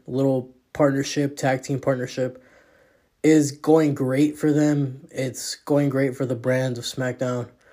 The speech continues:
And I see them competing against the Usos for the titles pretty soon. <clears throat> We also have Imperium versus Legado del Fantasma,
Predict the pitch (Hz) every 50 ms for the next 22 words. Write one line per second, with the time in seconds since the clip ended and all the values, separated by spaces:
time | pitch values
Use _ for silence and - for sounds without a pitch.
0 | _ _ _ _ _ _ _ - 131 135 135 135 135 127 127 123 - - 156 143
1 | 143 139 139 - - 160 160 156 147 156 147 143 135 - - 151 139 127 - -
2 | 139 139 139 139 131 131 127 120 123 127 127 123 120 113 - - - 135 123 139
3 | 143 135 139 - 135 131 127 127 - 135 127 123 123 - 131 127 120 113 113 117
4 | - - - - _ _ _ _ _ _ _ _ _ _ - 143 131 123 - -
5 | 135 120 107 92 - _ _ _ _ _ _ _ _ _ _ - - - 202 180
6 | 175 139 123 - - _ _ _ _ _ _ _ _ _ _ _ _ _ _ _
7 | _ _ _ - 143 147 156 160 156 - 151 127 143 135 135 143 131 - - _
8 | _ _ _ _ _ _ _ _ _ _ _ _ _ - 160 160 147 147 - -
9 | 175 202 240 240 214 170 151 143 143 160 185 196 - _ _ _ _ _ _ _
10 | _ _ _ _ _ _ - 123 143 156 156 147 - 151 147 147 143 - - -
11 | 135 139 139 135 143 147 156 156 160 156 156 143 139 131 123 - - 139 127 120
12 | 160 165 170 165 147 - - 92 - -